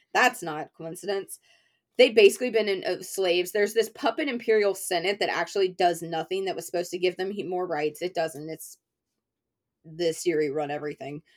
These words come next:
Um, and most of the slavery is in Pangea. So Valbara is better for humans, which is great, but we still get it. Um, you know, we see Lahaba, she's the sprite, but she, um,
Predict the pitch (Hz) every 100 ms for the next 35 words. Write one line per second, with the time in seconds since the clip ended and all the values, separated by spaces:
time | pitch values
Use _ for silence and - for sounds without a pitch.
0 | _ _ _ _ _ _ 226 226 214 208
1 | 196 190 - - 254 233 269 381 427 311
2 | 254 - 214 208 240 233 202 185 190 156
3 | - - - - 214 220 233 277 320 320
4 | 240 180 190 190 208 - 147 147 156 -
5 | 185 269 - - 175 - 233 294 320 -
6 | - 302 226 285 185 180 190 - - 208
7 | 202 202 196 190 185 202 - 226 220 190
8 | 185 214 220 190 196 - - 208 196 -
9 | 170 156 - - 214 202 214 - 175 -
10 | - 185 180 165 - 160 151 135 165